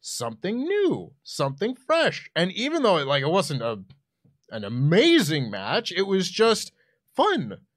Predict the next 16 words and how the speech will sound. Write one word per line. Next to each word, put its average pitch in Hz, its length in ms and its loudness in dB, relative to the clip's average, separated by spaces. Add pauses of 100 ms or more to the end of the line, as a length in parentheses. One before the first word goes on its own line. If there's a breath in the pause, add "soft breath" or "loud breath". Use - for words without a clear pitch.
(220)
It 160 80 -2
was 180 120 -2
fun, 226 380 2
it 247 80 -2
was 165 140 -2
fresh, 190 400 0
it 147 120 -18
was 110 140 -20
new. 233 580 2 (240 loud breath)
Angelo 220 460 2
Dawkins, 160 480 -2
I 139 80 0
completely 151 560 0
agree. 131 400 -4
I 135 80 2
think, 262 420 -4